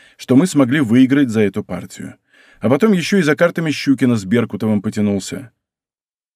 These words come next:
«Грязно играете, господа», — заметил Жень-Жень. «Вообще-то мы бы выиграли», — ответил на это Святов.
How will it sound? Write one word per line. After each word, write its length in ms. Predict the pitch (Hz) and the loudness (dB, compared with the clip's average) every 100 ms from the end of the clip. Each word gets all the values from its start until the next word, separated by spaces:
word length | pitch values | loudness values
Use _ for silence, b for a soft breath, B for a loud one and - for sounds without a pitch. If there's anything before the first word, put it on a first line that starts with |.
| _ - | _ -12
«Грязно 640 | 80 92 135 - 165 165 | -6 0 2 0 0 -2
играете, 480 | 139 135 156 165 156 | 2 2 2 0 -2
господа», — 480 | 139 131 131 117 101 | -4 -2 -2 0 0
заметил 380 | 104 101 98 | -2 -2 -4
Жень-Жень. 560 | 92 98 87 - 82 - _ _ _ _ _ _ _ _ _ - | -4 -4 -4 -8 -14 -18 _ _ _ _ _ _ _ _ _ -6
«Вообще-то 560 | 104 139 - 233 233 | 0 0 2 0 2
мы 140 | 190 196 | 4 2
бы 160 | 156 | 2
выиграли», — 480 | 147 151 113 104 95 | 4 4 4 2 -2
ответил 360 | 95 113 135 110 | -2 -4 -4 -2
на 80 | 104 | -2
это 180 | 101 | -2
Святов. 520 | 98 - 90 90 117 | -6 -8 -8 -8 -18